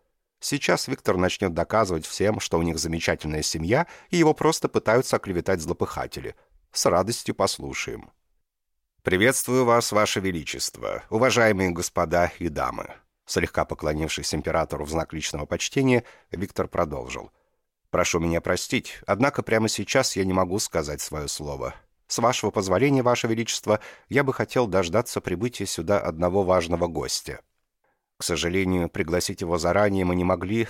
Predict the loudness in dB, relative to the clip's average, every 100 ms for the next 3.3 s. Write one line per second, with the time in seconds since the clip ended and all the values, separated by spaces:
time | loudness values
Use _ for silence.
0 | -4 0 2 2 0 0 -2 -4 -4 -4
1 | -2 -2 -2 -2 -2 0 0 -2 -6 -2
2 | -2 -2 -2 -2 0 0 -2 -4 -2 -4
3 | -4 -10